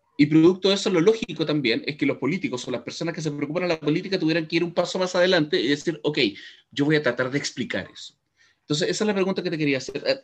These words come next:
¿Hacia allá va un poco la idea que tú estás, eh, esbozando? O sea, como la explicabilidad, como nos dijo algún, alguna persona que entrevistamos hace algún tiempo.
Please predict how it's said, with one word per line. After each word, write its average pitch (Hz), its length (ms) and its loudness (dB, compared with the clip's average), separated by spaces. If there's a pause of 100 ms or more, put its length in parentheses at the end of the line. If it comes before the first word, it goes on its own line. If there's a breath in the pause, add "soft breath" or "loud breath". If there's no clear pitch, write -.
(100)
¿Hacia 143 320 2
allá 135 240 4
va 202 80 2
un 220 120 0
poco 226 200 2
la 220 80 4
idea 196 260 2
que 202 80 -2
tú 196 140 -8
estás, 190 400 2
eh, 127 240 -4
esbozando? 147 640 -2
O - 20 -4
sea, 165 140 -2
como 147 160 -2
la 120 200 0
explicabilidad, 123 1120 0
como 180 140 -4
nos 160 100 0
dijo 170 240 -4
algún, 160 520 -2
alguna 147 280 -2
persona 147 280 -2
que 151 60 2
entrevistamos 143 500 -6
hace 151 180 -6
algún 151 160 -6
tiempo. - 320 -8